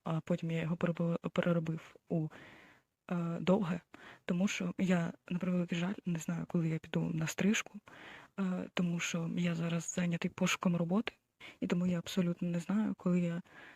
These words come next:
зможу піти постригтись, і, можливо, можливо, через місяць або через два у мене буде таке ж волосся, як у мого персонажа, і я не знаю.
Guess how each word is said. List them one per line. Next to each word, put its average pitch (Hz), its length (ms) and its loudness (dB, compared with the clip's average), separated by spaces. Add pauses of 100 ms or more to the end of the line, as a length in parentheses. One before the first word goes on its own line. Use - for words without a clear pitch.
(160)
зможу 185 300 4
піти - 200 -4
постригтись, - 600 0
і, 190 120 4
можливо, 175 580 2
можливо, 165 400 -4
через 170 300 -4
місяць 175 400 -2 (100)
або 170 220 2
через 170 280 -2
два 202 200 0 (360)
у - 60 2
мене 175 160 6
буде 170 240 -2 (280)
таке - 200 -2
ж - 120 0
волосся, 170 360 0
як 165 220 0
у - 20 4
мого 175 220 2
персонажа, 175 640 -2
і 190 80 0
я 185 160 4
не 180 140 2
знаю. 170 340 0